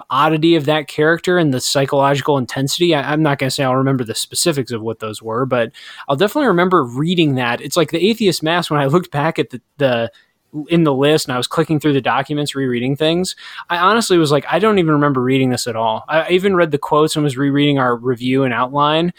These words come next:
and I had almost no recollection. Like, I had to go physically crack it open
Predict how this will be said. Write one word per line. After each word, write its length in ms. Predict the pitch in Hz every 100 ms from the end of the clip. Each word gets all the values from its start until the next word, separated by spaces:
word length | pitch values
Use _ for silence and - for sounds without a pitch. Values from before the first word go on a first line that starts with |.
| - - 151
and 100 | 170
I 80 |
had 240 | 202 208 156
almost 320 | 170 185 -
no 240 | 147 147
recollection. 560 | 156 156 - 139 147 127
Like, 120 | 123
I 100 | 135
had 120 | 156 156
to 40 |
go 140 | 151
physically 500 | 147 - 156 160 156
crack 380 | 139 - 143 -
it 80 | 135
open 480 | 135 135 123 117